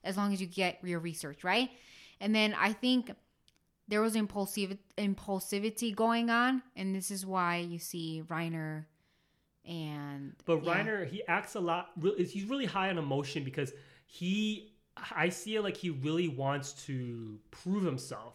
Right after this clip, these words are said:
Speaker 2: worthy because, yes, he did get the armored Titan form, but it wasn't based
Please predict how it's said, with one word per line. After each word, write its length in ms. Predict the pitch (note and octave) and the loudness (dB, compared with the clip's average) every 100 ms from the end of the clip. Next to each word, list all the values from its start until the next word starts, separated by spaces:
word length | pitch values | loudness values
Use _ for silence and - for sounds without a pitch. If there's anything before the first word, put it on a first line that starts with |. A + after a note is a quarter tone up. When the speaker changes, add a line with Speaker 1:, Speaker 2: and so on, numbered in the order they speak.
| - | -10
Speaker 2:
worthy 640 | B2+ D#3+ F3+ B2+ A2+ G#2+ - - - - | 0 4 6 4 -2 -8 -18 -20 -20 -8
because, 480 | D3 D#3 D3 C3+ - - - - | -6 -2 0 0 -4 -12 -18 0
yes, 280 | E3+ F#3 - | 2 2 0
he 100 | F#3 | -2
did 200 | G#3 G#3 | -2 -4
get 200 | A3 - | -6 0
the 120 | E3+ | 0
armored 420 | E3 D#3 E3 D#3+ | 2 2 2 0
Titan 280 | - D3 E3+ | -2 -4 -4
form, 420 | - F#3+ G#3 D#3 - _ | -4 -2 -2 -4 -10 _
but 260 | D#3+ F3 - | 6 6 4
it 140 | D3+ D3 | -2 2
wasn't 380 | F3 F3+ C3 | 4 2 0
based 260 | D#3 D#3 | 0 0